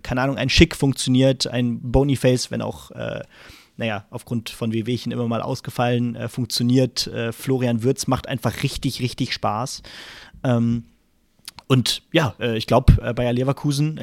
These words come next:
kann sich nicht beschweren. Ich meine, da kann man ja sogar noch was drauflegen al-, als bei Bayern, weil man hat Bayern aus dem Pokal geschmissen.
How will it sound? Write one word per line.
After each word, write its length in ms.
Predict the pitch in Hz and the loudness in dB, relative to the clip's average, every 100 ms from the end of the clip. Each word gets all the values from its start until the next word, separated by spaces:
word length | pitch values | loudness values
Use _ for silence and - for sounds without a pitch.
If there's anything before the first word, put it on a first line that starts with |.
| - | -6
kann 160 | 135 | -4
sich 120 | 156 | -2
nicht 140 | 156 151 | 0 0
beschweren. 380 | 160 - 185 123 | -2 2 2 4
Ich 100 | 120 | 2
meine, 180 | 143 - - | 2 0 -4
da 160 | - 151 | 2 2
kann 160 | - 160 | 4 4
man 80 | |
ja 100 | 151 | 4
sogar 180 | 143 143 | 2 2
noch 300 | 139 123 127 | 0 -2 -4
was 140 | 120 113 | -4 -2
drauflegen 580 | 117 175 - 117 117 | -2 -2 0 0 -2
al-, 200 | - 113 | -4 -8
als 180 | - 107 | -8 -8
bei 100 | - | -6
Bayern, 320 | 107 107 123 | -4 -4 -2
weil 120 | 127 110 | -2 -4
man 100 | 117 | -4
hat 160 | 123 | -2
Bayern 180 | 127 139 | -2 0
aus 160 | 127 - | -2 0
dem 80 | |
Pokal 380 | 120 123 - 127 | 2 2 0 -4
geschmissen. 460 | 156 - 165 - | -4 -4 -4 -4